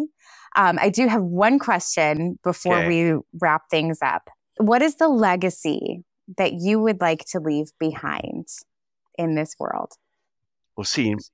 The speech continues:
Speaker 2: n-, now I'm gonna tear up. Well, let me tell you a story.
Speaker 1: Okay.
Speaker 2: Can I just tell you a story?
Speaker 1: Sure.
Speaker 2: My wife and I went out.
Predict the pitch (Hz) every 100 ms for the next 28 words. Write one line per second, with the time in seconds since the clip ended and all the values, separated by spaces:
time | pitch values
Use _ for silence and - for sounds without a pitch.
0 | _ - 87 _ _ 92 98 127 127 139
1 | 165 101 78 - - 87 80 71 - -
2 | _ _ _ - 117 120 143 135 - 123
3 | 98 92 - 76 - _ _ _ _ _
4 | - - - 95 98 120 - 107 95 -
5 | 87 85 - _ _ - 294 - - _
6 | _ - 127 156 120 117 117 107 101 98
7 | 92 92 92 87